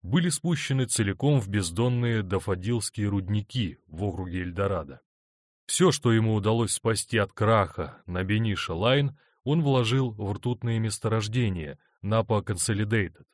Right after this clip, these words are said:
которые принесли ему пять тысяч процентов прибыли.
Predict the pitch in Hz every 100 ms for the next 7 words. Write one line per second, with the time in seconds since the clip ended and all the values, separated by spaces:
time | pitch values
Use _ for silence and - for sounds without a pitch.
0 | _ _ _ - 113 170 190 156 160 143
1 | 135 127 143 131 131 120 - _ - 156
2 | 175 _ - 120 - 147 - - 95 85
3 | 101 101 104 - - 90 69 71 65